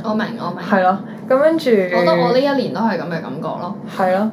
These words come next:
Speaker 2: 但係有時又好 OK 嘅喎，有時自己一個 totally fine，I'm alone but I'm not lonely 嗰個感覺。
Speaker 1: 嗯，嗯。
Speaker 2: 係啊。
Speaker 1: 嗯，我覺得係，咁，咁如果你咁講嘅話，其實，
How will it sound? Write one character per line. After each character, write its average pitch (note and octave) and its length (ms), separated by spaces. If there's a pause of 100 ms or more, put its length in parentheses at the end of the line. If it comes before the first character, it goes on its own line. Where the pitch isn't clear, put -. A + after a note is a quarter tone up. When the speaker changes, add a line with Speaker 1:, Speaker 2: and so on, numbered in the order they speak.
Speaker 2:
但 C#4 120
係 C4+ 40
有 C4 160
時 C4+ 100
又 G#3 180
好 G#3 80
OK C#4+ 440
嘅 - 20
喎， G3 240
有 G#3 80
時 B3 200
自 A3 120
己 G#3+ 140
一 C4 140
個 A#3+ 160
totally C#4 720
fine，I'm G#3+ 520
alone A3 500
but G#3+ 120
I'm E3+ 180
not F#3+ 260
lonely F#3+ 640
嗰 - 140
個 F3 80
感 A3+ 180 (120)
覺。 F#3 80 (140)
Speaker 1:
嗯， A3+ 280
嗯。 - 0 (340)
Speaker 2:
係 F#3 220
啊。 D#3 260 (280)
Speaker 1:
嗯， G3+ 240 (760)
我 A#3 180
覺 D#4 140
得 F#4+ 100
係， G#3 520 (100)
咁， - 160
咁 A#4 300
如 A3 40
果 C#4+ 160
你 F#4 80
咁 C#4 200
講 B3 240
嘅 C#4 120
話， A3 160
其 E3+ 160
實， F#3+ 140